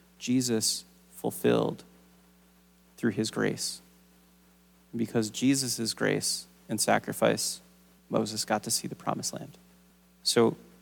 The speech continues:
the temporary isn't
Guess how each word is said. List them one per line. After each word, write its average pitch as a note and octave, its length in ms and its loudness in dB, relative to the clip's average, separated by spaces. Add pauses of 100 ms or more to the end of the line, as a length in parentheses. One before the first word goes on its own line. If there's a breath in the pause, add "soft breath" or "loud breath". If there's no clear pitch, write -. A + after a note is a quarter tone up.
(400)
the - 80 2
temporary A2+ 760 0 (880)
isn't B2 360 6